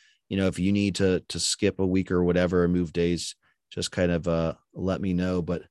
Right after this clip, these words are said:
but if things settle down, we'll, uh,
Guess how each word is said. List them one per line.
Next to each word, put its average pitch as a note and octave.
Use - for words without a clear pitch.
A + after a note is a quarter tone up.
but G#2
if G2+
things D3
settle B2+
down, G#2
we'll, A#2+
uh, A#2+